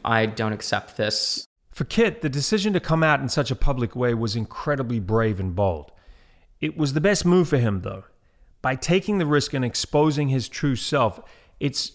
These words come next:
Speaker 2: not only made him more comfortable in his own skin, but by sharing his story, he's now become a role model for others.
Speaker 1: My only piece of advice is the community, regardless of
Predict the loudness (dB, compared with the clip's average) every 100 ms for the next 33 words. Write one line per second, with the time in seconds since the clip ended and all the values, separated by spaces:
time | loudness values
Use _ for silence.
0 | -2 2 4 4 2 2 4 2 2 2
1 | 2 2 0 -2 -2 -2 -2 -2 -2 0
2 | 0 0 0 -2 0 2 2 0 -6 -20
3 | -20 -8 -2 -2 -2 -4 0 0 2 2
4 | 4 2 0 0 2 4 4 0 0 0
5 | 0 0 0 2 2 4 4 4 2 0
6 | 2 2 2 0 -8 -18 _ _ _ _
7 | 0 4 6 6 6 2 0 -2 -2 -2
8 | -4 -4 0 4 6 6 4 -2 -4 -6
9 | _ _ -6 2 4 4 2 -2 -4 -8
10 | _ _ _ _ _ _ _ _ -14 -8
11 | -6 0 2 4 4 4 4 0 2 6
12 | 6 6 2 2 2 2 0 -8